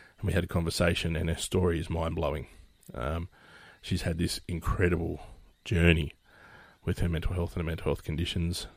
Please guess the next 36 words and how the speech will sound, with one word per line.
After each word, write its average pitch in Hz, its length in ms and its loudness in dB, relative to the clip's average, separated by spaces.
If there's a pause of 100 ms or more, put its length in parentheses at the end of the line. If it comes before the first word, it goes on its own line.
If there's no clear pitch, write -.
(120)
Um, 69 420 -8 (100)
you'll 85 200 -2
hear 107 420 10 (100)
in 90 140 -6
the 80 60 2
episode, 92 400 2
I - 20 4
don't 87 260 0
need 82 200 -4
to 82 160 -2 (640)
give 95 160 -4
too 104 160 6
much 95 180 4
away 82 240 0
at - 60 -4
the - 80 -6
top, 87 260 2 (220)
but, - 320 0
um, 87 260 -2 (400)
it 92 100 0
really, 107 400 12
it 90 140 2
really 92 360 8
is. 80 120 -4 (400)
She, 104 240 4
she, 107 200 6
when 101 200 8
she - 140 2
first 98 220 8
contacted 87 440 4
me, 82 120 4
she - 160 2
was 87 140 2
like, 87 180 0
"Um, - 200 0
I - 140 -4